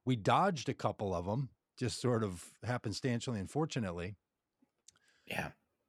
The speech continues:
Speaker 1: And we've had one now.
Speaker 2: Mad cow
Speaker 1: So
Speaker 2: disease.
Speaker 1: remember that?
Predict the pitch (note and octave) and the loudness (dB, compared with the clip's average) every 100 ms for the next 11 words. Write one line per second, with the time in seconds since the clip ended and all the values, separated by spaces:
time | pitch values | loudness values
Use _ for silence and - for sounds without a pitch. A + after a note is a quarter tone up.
0 | _ C#3+ C3+ B2 B2 _ _ C3+ C3 C#3 | _ -2 0 0 -2 _ _ 0 2 2
1 | C#3 C3+ D3 A2 F#2 - G#2+ G#2 - F2+ | 2 4 8 10 10 10 12 12 8 -2
2 | E2 F2 - _ _ _ - - _ _ | -2 -4 -10 _ _ _ -20 -20 _ _
3 | _ _ - G2 A2+ F2 G2 | _ _ -10 -6 -2 -2 -2